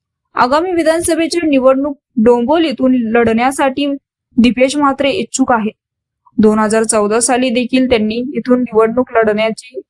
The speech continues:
इच्छा व्यक्त केली होती, मात्र रवींद्र चव्हाण यांनी त्यांचा पराभव केला.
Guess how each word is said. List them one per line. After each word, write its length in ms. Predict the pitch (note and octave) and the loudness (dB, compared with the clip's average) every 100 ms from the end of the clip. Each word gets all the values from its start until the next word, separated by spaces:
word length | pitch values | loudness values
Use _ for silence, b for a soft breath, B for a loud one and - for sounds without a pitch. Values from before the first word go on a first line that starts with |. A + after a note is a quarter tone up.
| - | -2
इच्छा 360 | A3+ - B3+ | -2 0 0
व्यक्त 300 | B3+ A3+ - | 2 0 -2
केली 280 | G#3+ G3+ F#3+ | -4 -4 -2
होती, 200 | G3+ _ _ _ _ _ - | -4 _ _ _ _ _ -2
मात्र 400 | G#3 G3 F#3+ G3+ A3+ _ - | 0 2 0 -2 -2 _ -4
रवींद्र 440 | - G#3 G#3+ A3+ A#3+ | 0 2 2 2 0
चव्हाण 360 | A#3+ A3+ A#3+ | 0 0 0
यांनी 280 | A#3+ A#3 A#3+ | -2 -4 -2
त्यांचा 320 | A#3+ G#3+ - A3 | -2 -2 -2 -2
पराभव 540 | - G3+ G3 F#3+ A3 | 0 0 0 0 -4
केला. 280 | A#3+ F#3+ | -2 -2